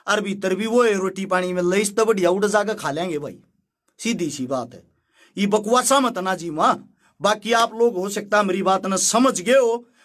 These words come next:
ज्यादा से ज्यादा इस वीडियो को आगे शेयर करना और भाई आगे आओ। जिनके स्कूल अपने स्कूल खोलो, जिनके कॉलेज अपने कॉलेज खोलो, प्राइवेट वाले हो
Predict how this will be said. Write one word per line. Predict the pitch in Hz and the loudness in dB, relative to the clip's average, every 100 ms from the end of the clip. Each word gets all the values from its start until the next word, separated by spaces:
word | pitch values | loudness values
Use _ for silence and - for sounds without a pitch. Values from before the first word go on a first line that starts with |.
| _ | _
ज्यादा | 175 240 277 294 | -2 0 2 2
से | 269 247 | 0 -2
ज्यादा | 247 247 | -2 0
इस | 240 202 | -2 -4
वीडियो | 233 226 233 | -6 0 0
को | 220 | 2
आगे | 220 214 208 | 0 2 -2
शेयर | 180 185 220 | 0 0 0
करना | 214 214 240 | 0 0 2
और | 262 | 2
भाई | 220 233 240 | 2 2 2
आगे | 226 208 226 | 0 2 2
आओ। | 226 254 123 - _ _ _ _ | 4 2 0 -10 _ _ _ _
जिनके | 170 254 247 233 | 0 2 2 0
स्कूल | 214 220 233 | 0 0 0
अपने | 214 226 208 | 0 0 -4
स्कूल | 185 208 233 | -4 -4 -2
खोलो, | 233 240 226 | 0 2 2
जिनके | 208 220 208 | 0 -2 -2
कॉलेज | 214 226 220 | 2 2 2
अपने | 196 202 202 | 0 -2 2
कॉलेज | 214 247 - | 2 2 2
खोलो, | 247 233 | 2 2
प्राइवेट | 196 202 220 233 233 | 0 0 2 2 2
वाले | 240 254 | 4 4
हो | 262 - | 4 -2